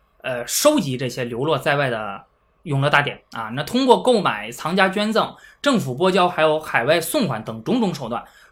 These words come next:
中国国家图书馆呢，共收藏有永乐大典二百二十四册。那其中六十二册呢，现暂存于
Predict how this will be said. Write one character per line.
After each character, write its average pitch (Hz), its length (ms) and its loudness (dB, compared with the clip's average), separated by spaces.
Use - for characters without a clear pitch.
中 320 220 2
国 220 120 6
国 190 120 2
家 185 120 2
图 180 160 -6
书 185 80 0
馆 110 200 -2
呢， 107 240 -10
共 185 200 0
收 202 200 2
藏 156 200 -2
有 156 140 -4
永 123 180 -4
乐 139 140 -2
大 160 140 4
典 104 240 -6
二 185 160 2
百 117 100 0
二 139 160 -2
十 175 80 -6
四 180 180 -4
册。 - 200 -12
那 156 80 -4
其 220 180 0
中 277 140 0
六 269 120 2
十 233 120 0
二 247 120 2
册 - 200 -4
呢， 98 160 -10
现 180 340 -2
暂 185 240 2
存 143 240 -6
于 135 160 -6